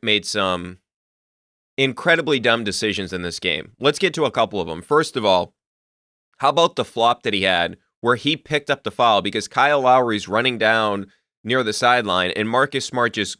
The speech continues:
bangs into him and tries to get a foul? That is just dumb. That's not, a, like, this is the Chris Paul thing from back in the day. Chris Paul used to do this all the time, so the officials are now calling that in the offensive player.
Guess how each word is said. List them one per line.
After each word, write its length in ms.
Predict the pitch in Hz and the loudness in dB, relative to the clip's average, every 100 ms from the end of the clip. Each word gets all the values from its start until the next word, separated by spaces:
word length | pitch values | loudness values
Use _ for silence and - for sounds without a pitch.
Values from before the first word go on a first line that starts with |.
| _ | _
bangs 360 | 120 131 120 107 | -2 0 0 -2
into 260 | 123 120 | -4 -4
him 80 | 113 | -4
and 140 | 95 92 | -4 0
tries 260 | 113 110 | 0 0
to 60 | 107 | -2
get 120 | 104 | -2
a 60 | 85 | 0
foul? 380 | 98 85 - - | 0 0 -4 -4
That 180 | 143 202 | 0 2
is 160 | 220 - | 0 -2
just 380 | 143 - 85 | -6 -6 -6
dumb. 380 | 85 147 113 - _ _ _ _ _ _ _ _ - | 0 0 0 -6 _ _ _ _ _ _ _ _ 0
That's 300 | 175 - 156 | 0 0 -6
not, 340 | 143 196 220 | 0 0 2
a, 120 | 143 147 | 0 -2
like, 240 | 139 143 - _ _ - | -2 -2 -4 _ _ 0
this 220 | 170 208 | 0 2
is 220 | 220 170 | -2 -2
the 120 | 151 175 | -2 -2
Chris 280 | - 208 | 2 0
Paul 280 | - 175 190 | 2 6 6
thing 240 | - 143 120 | 4 -4 -2
from 200 | 131 127 | -2 0
back 220 | 135 135 | 0 0
in 100 | 123 | 0
the 40 | |
day. 240 | 135 135 - | 2 2 0
Chris 220 | - 180 | -4 -2
Paul 180 | 196 185 | 2 2
used 200 | 170 - | 0 -6
to 60 | |
do 100 | 151 | -6
this 160 | 147 143 | -4 -2
all 100 | 143 | 0
the 80 | 127 | 0
time, 240 | 156 151 | 0 0
so 80 | 127 | -2
the 120 | 123 | -6
officials 520 | 123 147 147 135 123 - _ - | -2 -2 0 -2 -2 -10 _ -2
are 80 | 139 | 2
now 200 | 151 147 | 2 0
calling 320 | 151 151 147 | 0 -2 0
that 180 | 135 131 | -2 -2
in 60 | |
the 100 | 123 | 0
offensive 440 | 120 127 131 110 - | 0 0 -2 -8 -2
player. 360 | 135 92 - | 0 0 -4